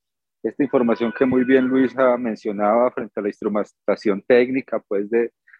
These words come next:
tener unos equipos que midan las precipitaciones y los niveles de los ríos,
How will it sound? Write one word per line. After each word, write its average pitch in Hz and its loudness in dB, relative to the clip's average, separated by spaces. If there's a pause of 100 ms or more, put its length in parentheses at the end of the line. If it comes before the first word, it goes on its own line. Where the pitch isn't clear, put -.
(260)
tener 107 0
unos 127 2
equipos - -2
que 101 0
midan 113 0
las 95 -6 (340)
precipitaciones 110 2
y 120 -6
los 110 -2
niveles 107 2
de 131 2
los 131 2
ríos, 131 -2